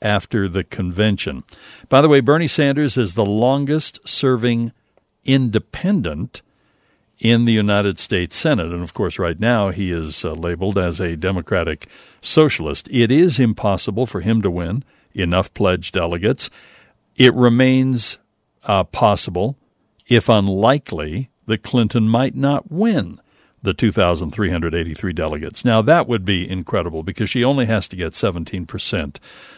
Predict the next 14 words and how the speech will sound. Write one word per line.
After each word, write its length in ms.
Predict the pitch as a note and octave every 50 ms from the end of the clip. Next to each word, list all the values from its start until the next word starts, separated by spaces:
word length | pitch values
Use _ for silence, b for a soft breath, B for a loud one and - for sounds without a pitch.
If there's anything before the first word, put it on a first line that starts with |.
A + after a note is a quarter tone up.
| B B
of 120 | - F2
the 80 | F2+ F#2
remaining 460 | F2 E2+ F2+ G2+ G#2 G2 F#2+ F#2 E2+
delegates. 520 | F#2 G#2 G2 F#2+ F#2+ F2 F#2 F#2+ F#2 -
But 220 | - - G#2 F#2 -
is 260 | - - B2 A#2+ F#2+
it 140 | A#2 A#2+ A2+
a 120 | A2+ G#2+ G#2
statistical 720 | - - - A2+ - - C#3 A#2 - - A2+ - A2 G#2
possibility? 840 | - - A#2+ A2+ G#2+ - - F#2+ G2+ G2+ G2 G#2 G2 A2+ A2 - A2+
It 80 | A#2+ A2
is 160 | A2 G#2 E2+
a 140 | A#2 G#2+ F#2+
statistical 960 | - - - - G2+ - - - C3+ - - - G2+ - - F#2 E2 D#2+ -